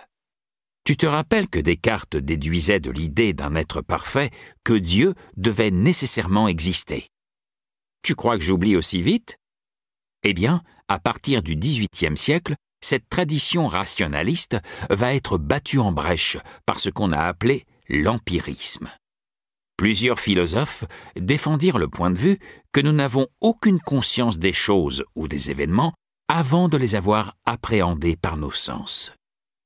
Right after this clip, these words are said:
C'est donc de l'empirisme que tu veux me parler aujourd'hui ? Je vais essayer. Les principaux empiristes ou philosophes de l'expérience étaient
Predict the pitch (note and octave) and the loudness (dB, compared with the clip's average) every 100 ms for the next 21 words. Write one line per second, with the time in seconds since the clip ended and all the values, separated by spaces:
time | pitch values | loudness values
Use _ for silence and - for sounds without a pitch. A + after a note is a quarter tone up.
0 | _ _ _ _ _ _ _ - - B2+ | _ _ _ _ _ _ _ -2 0 2
1 | G#2 C3+ A#2+ F2 G2+ F#2+ G#2 - A#2+ A2 | 2 0 0 0 0 2 0 0 0 2
2 | G#3 - C3+ - A2 G#2+ F#2+ G2 F2+ G#2+ | 2 0 -2 -4 -4 -2 0 0 0 -2
3 | G#2+ A#2+ G#2 A2+ A#2+ G#3 - _ _ _ | 0 0 2 0 2 2 0 _ _ _
4 | _ _ _ _ _ _ _ - D2+ D2 | _ _ _ _ _ _ _ -8 -4 -2
5 | D2 C#2 - A#2 A#2 - _ _ _ _ | -2 0 0 0 -4 -8 _ _ _ _
6 | _ _ _ - B2 B2 E3+ F#3+ F#3 - | _ _ _ 0 2 2 2 2 2 2
7 | F#3+ A2 E2 F#2 G#2 G3 - - C2+ - | 2 2 0 0 2 2 0 -6 -6 -4
8 | D2+ D#2+ F2+ G#2 C#2 C2+ C2+ - F#2+ B2 | -2 0 2 0 -2 -6 -6 -4 0 0
9 | F3+ F3+ C#3 - - - A2+ - A#2 A2+ | 2 0 -2 -6 -14 -4 -4 0 0 0